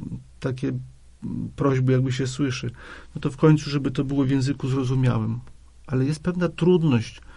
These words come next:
w przetłumaczeniu tych wszystkich tekstów. E, brakuje nam często słów, żeby oddać istotę, e, tej myśli, która jest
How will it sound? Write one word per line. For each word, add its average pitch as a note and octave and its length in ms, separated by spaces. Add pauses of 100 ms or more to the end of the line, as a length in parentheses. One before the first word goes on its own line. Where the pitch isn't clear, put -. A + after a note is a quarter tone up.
(560)
w - 80
przetłumaczeniu C3 720
tych C3 160
wszystkich C3 460
tekstów. - 760 (800)
E, C3 460 (420)
brakuje C3 560
nam C3 180
często C3 460
słów, D#3 460
żeby C3 360 (1080)
oddać B2+ 540
istotę, C3 480
e, - 1000 (1400)
tej C3+ 200
myśli, C#3+ 460
która B2 220
jest A#2+ 360